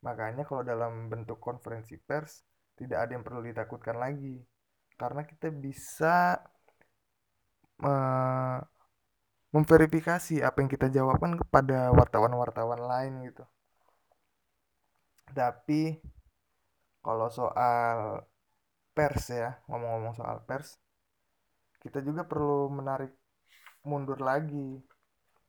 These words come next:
Bagaimana pers pada tahun yang cukup booming itu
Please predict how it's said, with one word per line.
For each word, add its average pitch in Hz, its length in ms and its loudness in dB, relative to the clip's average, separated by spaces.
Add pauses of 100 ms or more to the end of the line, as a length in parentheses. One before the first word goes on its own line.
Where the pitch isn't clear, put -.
(220)
Bagaimana 131 1040 -2 (440)
pers 160 200 -4
pada 135 280 -2
tahun 131 380 -6 (1600)
yang 127 160 -8
cukup 127 400 -10
booming 135 680 -4
itu - 600 -2